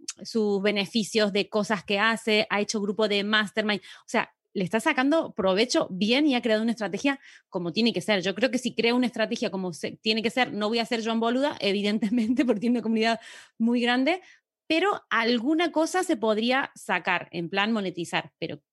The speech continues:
pero bueno, es que, eh, hay que, no se puede comparar porque yo no tengo casi equipo y él tendrá un montón y yo prefiero poner todas mi-, mis huevos más en,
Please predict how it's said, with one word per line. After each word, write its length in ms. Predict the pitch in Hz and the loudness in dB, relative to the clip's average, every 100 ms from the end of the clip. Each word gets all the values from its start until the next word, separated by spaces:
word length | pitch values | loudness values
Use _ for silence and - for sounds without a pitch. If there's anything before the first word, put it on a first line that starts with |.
| _ _ | _ _
pero 160 | - 180 | -6 0
bueno, 240 | 226 202 - - | 0 -2 -8 -20
es 80 | - | -8
que, 140 | 190 190 - | -4 -4 -4
eh, 140 | 165 - _ _ _ - - | -6 -8 _ _ _ -16 -4
hay 100 | 190 | 0
que, 140 | 226 - 143 220 | 0 -4 -8 -2
no 160 | 240 | 0
se 140 | 262 262 | 2 0
puede 120 | 233 | 0
comparar 360 | 220 202 190 220 | 0 0 2 2
porque 240 | 196 180 | 0 -2
yo 160 | 170 190 | 0 -2
no 200 | 185 208 | -2 -2
tengo 240 | 185 202 196 | 0 -2 -2
casi 240 | 208 - | -2 -2
equipo 380 | 202 226 196 240 - - - | -2 -2 0 -2 -4 -16 -2
y 80 | |
él 80 | 196 | 0
tendrá 220 | 196 190 | 0 0
un 60 | 202 | 2
montón 420 | 220 226 254 302 311 - | 2 2 2 2 -2 -12
y 300 | - 190 180 | -6 -4 0
yo 180 | 196 202 | 0 0
prefiero 500 | 208 180 214 226 208 | -2 0 2 2 2
poner 300 | 196 185 190 | 0 -2 -2
todas 420 | 202 202 202 190 | 0 2 2 2
mi-, 220 | 202 180 | -2 -2
mis 480 | 202 196 208 208 214 | -2 -2 -2 0 0
huevos 340 | 214 220 233 | 2 0 0
más 240 | 220 220 226 | 0 0 0
en, 220 | 214 208 | 0 -2